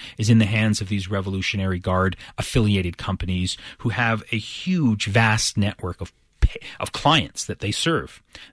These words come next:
uh, who they employ in exchange for loyalty, in exchange for benefits. And this is actually one of the reasons why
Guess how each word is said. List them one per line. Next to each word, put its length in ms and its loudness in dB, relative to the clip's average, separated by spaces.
uh, 240 -6
who 120 0
they 120 4
employ 520 2
in 120 -4
exchange 460 0
for 160 -8
loyalty, 460 -2
in 80 0
exchange 380 -6
for 100 -6
benefits. 400 -2
And 100 2
this 140 4
is 80 0
actually 320 2
one 240 4
of 220 0
the 60 -4
reasons 680 2
why 440 -2